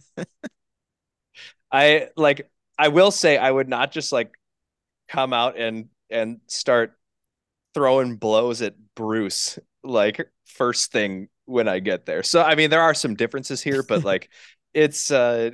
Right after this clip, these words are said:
Speaker 2: like, overall her, her personality, eh, of,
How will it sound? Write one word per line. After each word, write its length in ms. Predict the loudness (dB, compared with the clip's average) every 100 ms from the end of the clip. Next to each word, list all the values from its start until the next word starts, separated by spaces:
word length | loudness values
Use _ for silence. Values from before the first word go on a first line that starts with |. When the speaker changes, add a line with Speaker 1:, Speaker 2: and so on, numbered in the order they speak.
| -8 _ _ _ _ _ _ -8
Speaker 2:
like, 280 | -2 -2 0
overall 500 | 0 0 0 0 0
her, 340 | -2 -4 -6 -8
her 140 | -10
personality, 920 | -6 -4 -2 -2 -2 0 2 2 0
eh, 180 | 2 0
of, 280 | 2 0